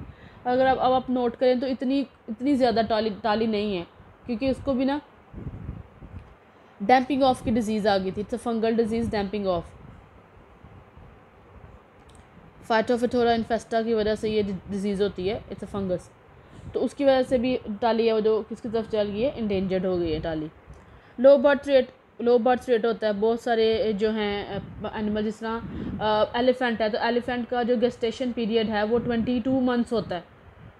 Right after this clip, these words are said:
मतलब दो ढाई सालों के बाद वो deliver करता है एक baby को, ठीक है। तो ए-, ज-, एक हाथी है, वो दो ढाई साल, मतलब दस सालों में वो शायद जो है वो दो से तीन, अ, जो है वो हाथी जो है वो deliver कर रहा है एक जो, अ, mother elephant है।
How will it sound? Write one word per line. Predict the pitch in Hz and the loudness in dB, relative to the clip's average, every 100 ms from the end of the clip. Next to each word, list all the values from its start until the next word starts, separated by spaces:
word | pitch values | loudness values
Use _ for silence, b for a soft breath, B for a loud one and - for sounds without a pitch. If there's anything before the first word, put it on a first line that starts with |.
| - | -6
मतलब | 233 247 | 2 4
दो | 202 262 262 277 277 | 6 6 8 6 4
ढाई | 233 247 247 | 2 2 0
सालों | 247 240 233 233 | 0 -4 -4 -4
के | 233 | -2
बाद | 220 226 214 | 0 0 0
वो | 233 | 0
deliver | 226 226 226 | 2 2 0
करता | 220 220 185 | 0 -4 0
है | 208 | 0
एक | 196 180 | 0 0
baby | 190 180 | -2 -2
को, | 180 170 - - _ _ _ - | -4 -8 -14 -20 _ _ _ -8
ठीक | 202 | -2
है। | 214 214 B B - | -2 -4 B B -4
तो | 226 | 0
ए-, | - 262 214 - | 6 6 6 -2
ज-, | 214 - - | -2 -2 2
एक | 254 254 247 | 0 0 -4
हाथी | 220 240 240 | -4 -2 0
है, | 247 | 2
वो | |
दो | 220 233 240 | 4 6 4
ढाई | 247 233 | 2 0
साल, | 233 233 | -2 -2
मतलब | 240 247 214 | 0 0 4
दस | 247 254 | 2 2
सालों | 285 254 247 | 0 2 2
में | 247 | 0
वो | 247 247 | 0 0
शायद | 247 233 220 - B B 202 | 2 0 -2 -6 B B -2
जो | 240 | 2
है | 240 | 4
वो | 240 240 240 226 | 6 6 6 2
दो | 208 190 196 247 262 | 0 -2 4 4 4
से | 247 | -2
तीन, | 240 240 240 | -4 -2 -2
अ, | - 220 214 - | -2 0 0 -2
जो | 202 220 | -2 0
है | 214 | 2
वो | 226 | 2
हाथी | 226 226 220 214 | 0 0 -2 -4
जो | 214 | -2
है | 208 | -2
वो | 220 | 0
deliver | 214 214 214 202 | 2 2 2 0
कर | 214 180 | 0 0
रहा | 185 | -2
है | - | -2
एक | 214 202 196 - 196 | 0 0 -2 -14 -6
जो, | 208 208 208 B B B - | -2 -2 -4 B B B -4
अ, | 202 | 0
mother | 202 214 208 | 2 2 4
elephant | 202 190 196 185 180 | 2 2 -4 -8 -8
है। | 175 B | -12 B